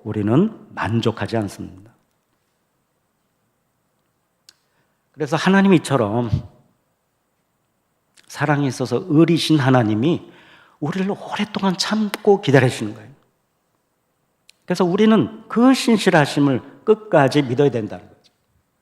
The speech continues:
이 노아의 순종은 뭐였을까요? 지금처럼 가뭄이나 폭우가 쏟아진 때도 아닌 맑은 날씨에 배 만드는 기술자도 아닌 노아에게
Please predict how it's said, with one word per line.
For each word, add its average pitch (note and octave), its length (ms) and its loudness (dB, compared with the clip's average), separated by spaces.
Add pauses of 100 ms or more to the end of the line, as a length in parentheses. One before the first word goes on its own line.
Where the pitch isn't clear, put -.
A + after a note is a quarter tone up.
(480)
이 G3 100 -4
노아의 D3 280 6
순종은 C#3+ 420 0
뭐였을까요? G#2+ 640 -4 (1400)
지금처럼 F3 760 -2
가뭄이나 C#3+ 1000 -2 (640)
폭우가 G#3+ 260 0
쏟아진 D#3 500 2
때도 B2+ 220 0
아닌 G#2+ 380 -2 (640)
맑은 C#3 560 -2 (140)
날씨에 A#2 960 -4 (1300)
배 C3 200 0
만드는 F3 480 4
기술자도 C3+ 580 0
아닌 B2+ 280 2
노아에게 A#2 580 0